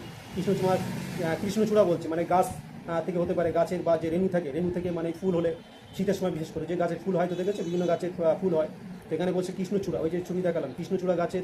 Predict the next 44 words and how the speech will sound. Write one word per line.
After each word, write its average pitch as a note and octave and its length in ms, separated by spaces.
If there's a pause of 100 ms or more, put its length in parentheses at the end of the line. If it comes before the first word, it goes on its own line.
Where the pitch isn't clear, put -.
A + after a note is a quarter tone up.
ফুল F3 160 (560)
ওয়ান F3+ 220
পয়েন্ট F3+ 260
টু, D#3+ 160
মানে D#3 120
এটা E3+ 120
তোমার F3+ 180
একটা E3+ 140
আছে, D#3 160 (140)
ঠিক F#3+ 120
আছে? A#3+ 180 (440)
আচ্ছা, - 180
তারপরে F3+ 260
কোকোনাট, F#3 380 (240)
ওই E3+ 80
যে F#3 80
ছবি F3+ 200
দেখালাম, D#3+ 320 (220)
নারকেল F3+ 320
থেকে F#3+ 180
তোমার F#3 220
কিন্তু F3 180
একটা E3 120
অ্যালার্জির E3 280
সমস্যা D#3 300
আছে, - 160 (460)
ঠিক G3 100
আছে? G#3+ 180 (400)
তারপরে E3 260
তোমার F3+ 180
রাধাচূড়া, F3 400
মানে D3 140
রাধাচূড়া F3 340
ওই F3 60
যে F3 80
হলুদ, E3+ 420
আহ, D#3 320
ফুল F#3+ 120
দেখালাম, D#3 400
রাধাচূড়ার F3 400
মধ্যে F3 220
তোমার E3+ 180
একটা, E3+ 180
আহ, D#3+ 100